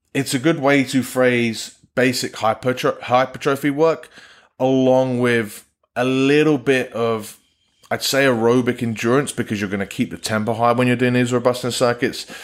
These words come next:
Um, and it's, it's funny, it's interesting how names are really important when you're, when you're doing this stuff, because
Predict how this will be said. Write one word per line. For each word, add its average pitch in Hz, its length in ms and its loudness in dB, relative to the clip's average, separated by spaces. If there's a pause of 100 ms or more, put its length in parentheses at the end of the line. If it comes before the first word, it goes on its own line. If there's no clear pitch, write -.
(380)
Um, 104 380 0 (920)
and 156 100 2
it's, - 140 -2
it's - 180 -2
funny, 180 220 2
it's 135 140 -2
interesting 156 440 -2
how 123 380 0 (340)
names 131 640 0
are 110 460 4
really 120 320 2
important 104 640 -4
when 101 220 -8
you're, 95 240 -6
when 98 200 -12
you're 95 100 -8
doing 104 260 -6
this 80 140 -12
stuff, - 240 -12
because 98 360 -8